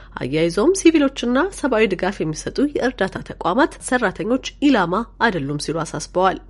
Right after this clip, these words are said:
በዱባይ የመኖሪያ ህንፃዎች ላይ በተነሳ የእሳት አደጋ አስራ ስድስት ሰዎች ሲሞቱ ዘጠኝ ሰዎች ተጎዱ። በዱባይ የተባበሩት አረብ ኤሚሬትስ በህዝብ መኖሪያ ህንጻዎች ላይ በደረሰ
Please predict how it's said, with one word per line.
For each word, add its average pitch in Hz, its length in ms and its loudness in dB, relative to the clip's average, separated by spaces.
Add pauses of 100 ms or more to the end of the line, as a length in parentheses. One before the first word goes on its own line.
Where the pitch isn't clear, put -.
(100)
በዱባይ 330 420 8
የመኖሪያ 180 500 2
ህንፃዎች 165 540 -2
ላይ 156 140 0
በተነሳ 185 580 0
የእሳት 190 500 0
አደጋ 202 280 -4 (180)
አስራ 220 240 -2
ስድስት - 360 -6
ሰዎች 151 280 -6
ሲሞቱ 226 320 -4 (140)
ዘጠኝ 165 340 -2
ሰዎች 156 340 -6
ተጎዱ። 165 380 -4 (440)
በዱባይ 147 460 0
የተባበሩት 214 680 2
አረብ 170 260 0 (100)
ኤሚሬትስ 226 560 4
በህዝብ 180 420 -2
መኖሪያ 180 400 0
ህንጻዎች 165 460 -4
ላይ 185 140 2
በደረሰ 185 480 0